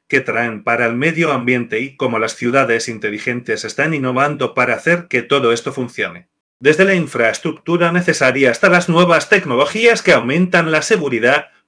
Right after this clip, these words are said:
prepárate para descubrir un futuro lleno de posibilidades. La importancia de la planificación urbana para coches autónomos. ¿Cómo se adaptan las ciudades a los coches autónomos? En su diseño, la planificación urbana es clave para integrar los coches autónomos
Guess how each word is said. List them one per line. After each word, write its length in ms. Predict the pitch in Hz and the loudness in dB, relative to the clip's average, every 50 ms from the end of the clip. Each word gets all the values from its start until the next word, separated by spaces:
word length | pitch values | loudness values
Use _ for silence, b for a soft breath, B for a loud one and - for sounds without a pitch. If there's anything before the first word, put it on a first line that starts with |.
| b | b
prepárate 680 | - 220 214 196 - - 131 - 139 139 - 170 165 160 | 2 4 4 6 6 4 4 4 2 0 0 0 0 2
para 240 | - 156 147 143 139 | 2 2 2 2 2
descubrir 580 | 170 175 175 - - 160 139 131 151 175 170 | 2 0 0 0 -2 -2 -2 2 2 2 2
un 140 | 151 165 170 | 2 0 -2
futuro 400 | - 175 - - 180 208 202 160 | -2 -4 -2 0 2 2 2 2
lleno 340 | 135 127 156 175 175 170 160 | 0 0 0 0 2 2 0
de 100 | 175 170 | 0 0
posibilidades. 1080 | 175 185 180 175 156 151 170 147 135 127 175 220 214 135 104 87 - - - - _ _ _ _ _ _ _ _ _ | 0 0 0 0 0 0 0 0 2 2 2 2 0 -2 -8 -12 -12 -16 -18 -20 _ _ _ _ _ _ _ _ _
La 140 | - 117 123 | -2 0 0
importancia 760 | 123 120 117 110 104 104 - 131 135 135 131 120 107 104 104 | 0 2 0 -2 -2 -2 -2 -2 -2 -2 -2 -2 -2 -2 -2
de 100 | 107 110 | -2 -2
la 140 | 110 107 - | -2 -2 -2
planificación 840 | 117 110 104 107 110 104 - 120 120 117 104 - 120 120 120 127 127 | -4 -4 -4 -6 -6 -4 -4 -2 -2 -2 -2 0 0 0 0 0 -2
urbana 400 | 127 123 117 123 131 139 127 117 | -2 -2 0 0 0 0 0 -2
para 240 | - 117 110 107 104 | 0 0 -2 -2 0
coches 340 | - 170 170 170 - 165 - | 0 0 -2 0 -2 -2 0
autónomos. 640 | 120 110 - 135 139 156 156 143 123 120 127 127 - | 0 -2 0 0 -2 -2 -2 -4 -4 -6 -6 -6 -4
¿Cómo 260 | - 165 160 151 135 | -2 -2 -2 -2 -4
se 140 | - - 147 | -2 -2 0
adaptan 480 | 117 123 127 127 - - 165 147 143 | 0 0 0 -2 -2 -2 -2 0 0
las 160 | 127 113 110 - | 0 -2 -2 -2
ciudades 600 | - 120 117 120 120 123 131 135 131 131 - _ _ - | -4 -2 0 0 0 0 -2 -2 -4 -6 -12 _ _ -10
a 80 | 110 110 | -6 -4
los 180 | 110 107 - | -4 -4 -4
coches 380 | - - 180 180 - 165 147 - | -2 -2 -2 0 -2 -4 -2 -2
autónomos? 680 | 120 117 - 135 139 147 131 117 110 123 127 - - b b b b | -2 0 0 0 0 0 -2 -4 -4 -6 -8 -10 -14 b b b b
En 160 | 156 151 143 | -6 -6 -4
su 120 | - 143 127 | -2 -4 -2
diseño, 360 | 110 - 135 123 120 113 107 | -2 -2 -2 -2 0 0 -2
la 160 | 104 107 104 | -2 -4 -4
planificación 800 | - 104 107 107 104 - - 131 - 107 - 120 120 120 127 127 | -4 -4 -4 -4 -4 -6 -6 -4 -4 -2 0 0 0 0 0 -2
urbana 420 | 131 131 123 123 127 127 117 107 | -2 0 0 0 0 0 0 -2
es 140 | 139 - - | -4 -4 -4
clave 340 | - - 165 160 139 135 123 | -2 0 0 2 2 0 0
para 220 | - - 117 113 | 0 0 0 0
integrar 500 | 113 117 117 117 107 104 107 110 107 101 | -2 -2 -2 -2 -2 0 0 -2 -2 -2
los 180 | 107 107 104 - | -4 -6 -6 -4
coches 360 | - 185 185 180 - 165 - | 0 0 0 0 -2 -4 -2
autónomos 720 | 120 107 - - 131 143 156 139 127 117 113 - - b | -2 -2 0 0 0 0 0 -2 -2 -4 -6 -8 -12 b